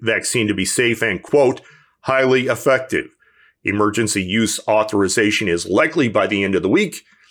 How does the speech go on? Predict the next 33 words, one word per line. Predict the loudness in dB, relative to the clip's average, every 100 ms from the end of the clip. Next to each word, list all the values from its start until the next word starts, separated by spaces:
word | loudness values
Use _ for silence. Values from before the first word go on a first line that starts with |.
| -20 -18 -4
So | -2
by | 0 0
this | 0 0
time | -2 -4 -2
next | -2 -2 -2
week, | 0 -2 -6 -20 _ _
we're | 2 4
likely | 4 2 2
to | 2 2
have | 2 0 -4 -4
two | 0 2
vaccines | 2 2 0 -2 -2 -4
in | -4 -4 -2
general | -2 0 0 0 -4
use. | -10 -6 -6 -8 -12 _ _ _ _ _ _ -4
If | 0
you're | 2
like | 2 0
me, | 0 2
you've | 2 2
been | 2
wondering | 2 2 0
how | 0 2
long | 2 2
it | 0
takes | -2 -2 -2
for | -2
these | -2 -2
vaccinations, | 0 0 0 0 2 2 0 0 -2
including | -4 -2 0 2
this | 0 0
Moderna | -2 0 0 2 2
vaccination, | 0 0 -2 -2 0 0 0 -4